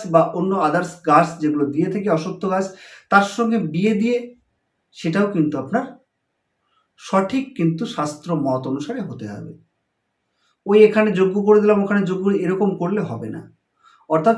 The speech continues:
ছেলে মেয়েকে উপস্থিত থেকে সেই কিন্তু মাঙ্গলিক দোষের খণ্ডন করাতে হবে, তবেই কিন্তু সঠিক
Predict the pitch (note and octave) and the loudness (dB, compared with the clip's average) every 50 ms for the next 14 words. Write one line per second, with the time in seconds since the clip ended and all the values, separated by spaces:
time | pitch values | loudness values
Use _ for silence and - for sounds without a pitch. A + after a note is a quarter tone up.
0 | - - - F3 F#3 G3 G3 F#3+ G3+ G3+ G3+ G3+ F3 E3+ D#3 D3+ - G3 G3 G3+ | 0 -4 -2 0 2 2 4 4 2 2 0 -2 -2 -4 -6 -2 0 0 0 0
1 | - - A3+ G#3+ - - - - - A3+ A#3 A3+ A#3 C4+ C#4 C#4 C#4+ - - _ | 0 -4 -6 -6 -6 -10 -12 -4 0 0 0 0 0 -4 -4 -6 -8 -12 -18 _
2 | _ _ _ _ _ _ _ _ _ _ _ _ - - F#3+ G3 F#3+ F#3+ F#3 E3 | _ _ _ _ _ _ _ _ _ _ _ _ -6 -2 -2 0 0 0 0 0
3 | D#3+ D3+ C3+ C3+ C3 C3 C3 C3 C3+ C3+ C3 C3+ C#3+ C#3+ C#3+ C4 - - - C#3 | 0 0 -2 -2 -2 -2 0 0 -2 -2 -2 -4 -4 -4 -4 -6 -8 -10 -10 -8
4 | B2 B2 C3 E3 G3+ - - - A2+ A2 - - - - - - - - C3 D3+ | -6 -4 -4 -4 -4 -6 -8 -14 -16 -16 -18 -20 -20 -20 -14 -8 -6 -2 0 0
5 | E3 - G#3 G3 F#3+ - - D3 D3 D3 - C#4+ | 0 0 0 -4 -4 -6 -6 -6 -6 -6 -6 -8